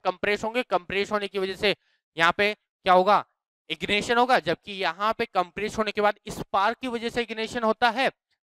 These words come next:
तो यहाँ पे air to fuel ratio की बात करें तो air to fuel ratio अलग-अलग होता है।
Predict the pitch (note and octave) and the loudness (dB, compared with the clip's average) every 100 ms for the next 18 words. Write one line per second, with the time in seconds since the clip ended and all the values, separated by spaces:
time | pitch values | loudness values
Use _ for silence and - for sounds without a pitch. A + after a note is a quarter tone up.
0 | - C4 A#3+ _ _ _ G3+ F3+ A#3+ C#4 | 0 4 4 _ _ _ -8 -4 -4 -4
1 | - F#3 G3+ A3+ A#3+ B3+ G3 F#3 G3+ B3 | -8 -6 -4 -2 0 -2 -2 -2 2 2
2 | F#3+ D#3 G3 - F3 C3+ B2 - A#2+ C#3+ | 2 0 0 -2 0 0 0 -2 -10 -4
3 | A#3 - D#3+ F3+ - G#3 - D#3 E3+ C#3+ | -4 -4 -6 -6 -4 -6 -2 0 2 0
4 | C3 G#3+ G3+ _ _ - F3+ D3 A#2 A2 | 2 4 2 _ _ -2 0 0 -2 -6
5 | F#2 E2+ - D3 | -6 -10 -12 -14